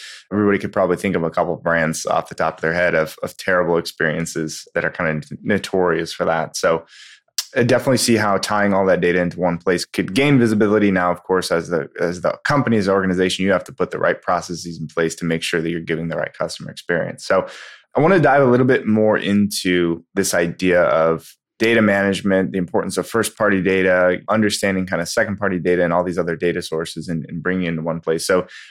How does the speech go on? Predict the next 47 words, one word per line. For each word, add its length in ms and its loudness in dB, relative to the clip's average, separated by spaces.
I 40 0
think 200 4
a 40 4
lot 240 4
of 80 2
times 280 0
when 140 0
people 340 -4
think 300 -2
about, 460 0
particularly 480 2
in 120 2
the, 200 2
in 80 -4
the 80 2
B 160 -2
two 80 -2
B 160 2
space, 460 -2
right, 120 2
when 120 -4
we 80 -6
talk 180 -2
about 280 0
first 300 -4
party 220 -2
data, 440 2
I 80 -2
think 260 -2
that 60 0
your 140 -4
email 320 2
list 300 0
is 100 -2
kind 160 -2
of 60 2
like 160 -2
the 40 -4
<laughs> 120 -6
first 240 -2
thing 160 0
that, 260 0
that 160 0
comes 240 -6
to 60 -6
mind. 260 -6
So 240 0